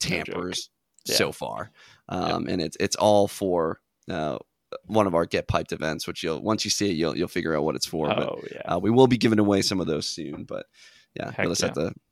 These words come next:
Speaker 2: If fir-, first person's, no, I'm not gonna.
Speaker 1: Yeah,
Speaker 2: It'll
Speaker 1: yeah,
Speaker 2: look
Speaker 1: yeah. I
Speaker 2: great.
Speaker 1: was gonna say. No,
Speaker 2: Yeah,
Speaker 1: no,
Speaker 2: you
Speaker 1: no,
Speaker 2: know.
Speaker 1: no. I was
Speaker 2: Okay.
Speaker 1: literally gonna say, if you send us an email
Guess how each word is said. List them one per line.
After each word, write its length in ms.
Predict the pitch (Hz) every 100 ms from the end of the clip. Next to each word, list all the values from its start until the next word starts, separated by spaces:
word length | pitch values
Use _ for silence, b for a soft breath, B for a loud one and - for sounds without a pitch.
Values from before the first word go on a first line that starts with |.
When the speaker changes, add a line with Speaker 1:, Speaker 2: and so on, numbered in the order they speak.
| _ _ _ _
Speaker 2:
If 140 | 113 127
fir-, 180 | 156 -
first 260 | 180 185
person's, 400 | 180 165 120 - - _ -
no, 320 | 120 127 123
I'm 120 | 110
not 100 | 101
gonna. 160 | 73 57 _ _ _ -
Speaker 1:
Yeah, 120 | 349 480
Speaker 2:
It'll 100 | 453
Speaker 1:
yeah, 100 | 262
Speaker 2:
look 80 | 160
Speaker 1:
yeah. 100 | 143
I 20 | 135
Speaker 2:
great. 40 |
Speaker 1:
was 140 | 247
gonna 140 | 392 320
say. 340 | - 165 220 - _ _
No, 100 | 294
Speaker 2:
Yeah, 60 | 427
Speaker 1:
no, 80 | 440
Speaker 2:
you 140 | 440
Speaker 1:
no, 100 | 494
Speaker 2:
know. 140 | 214 120
Speaker 1:
no. 80 | - -
I 40 | 226
was 80 | 254
Speaker 2:
Okay. 140 | 190
Speaker 1:
literally 260 | 180 190 180
gonna 160 | 175 160
say, 300 | 175 117 -
if 160 | 127
you 100 | 151 156
send 220 | 175 165
us 140 | 160
an 80 | 139
email 420 | 131 135 143 147